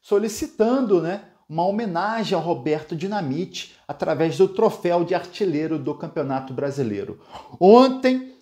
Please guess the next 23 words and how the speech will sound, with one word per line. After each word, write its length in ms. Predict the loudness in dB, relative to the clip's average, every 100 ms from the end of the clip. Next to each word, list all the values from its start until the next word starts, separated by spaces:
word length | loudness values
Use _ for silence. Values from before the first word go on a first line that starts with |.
| _
Rodrigo 420 | -8 -8 -4 -6
Dinamite 540 | -4 -6 -4 -4 -4
disse 460 | -6 -2 -2 -2 -2
que 100 | -4
foi 380 | -4 4 6 6
na 120 | 4
C 220 | -2 -2
B 120 | 2
F, 420 | 2 2 0 -4 -6
vamos 680 | 0 4 4 4 0 0 -2
ter 460 | 6 6 4 -6 -18 _ _ _
novidades 1200 | -8 -4 4 10 10 10 0 4 6 6 4 -2 -4
que 100 | -2
o 80 |
torcedor 840 | -2 0 0 0 -4 -2 -6 -6 -14 _ _ -2
vai 280 | 4 4
gostar. 640 | 4 0 0 2 4 2 -10 _ _ _ -2
Deve 440 | 6 8 6 2
estar 560 | -4 -6 0 0 0 -6
pintando 720 | -4 -4 -6 -4 -2 0 4
aí 180 | 4 6
o 80 | 2
troféu 920 | 2 -2 -2 -4 0 4 4 0